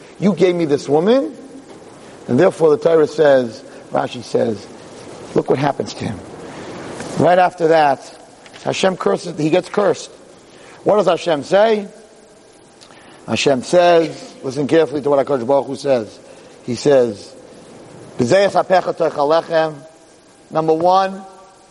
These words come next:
you're gonna have to work. Hakaras hatov makes things grow without work. You don't have hakaras hatov,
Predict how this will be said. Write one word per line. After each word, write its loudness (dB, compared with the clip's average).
you're -4
gonna -2
have -2
to 0
work. 0
Hakaras -2
hatov 0
makes -2
things -10
grow -2
without -2
work. -14
You 0
don't 4
have 0
hakaras -2
hatov, 0